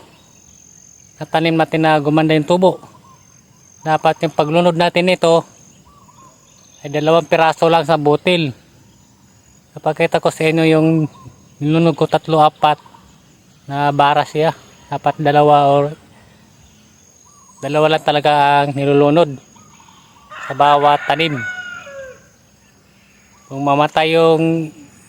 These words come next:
isa, mayroon pa isang natira. Pero karamihan ay buhay naman po, dalawa ang natubo. Oh.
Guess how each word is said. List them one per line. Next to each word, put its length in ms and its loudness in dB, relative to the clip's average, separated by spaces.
isa, 400 0
mayroon 240 -4
pa 80 -4
isang 240 0
natira. 320 0
Pero 320 -4
karamihan 560 0
ay 80 0
buhay 240 2
naman 240 -2
po, 240 0
dalawa 560 -2
ang 80 -8
natubo. 480 -6
Oh. 160 -10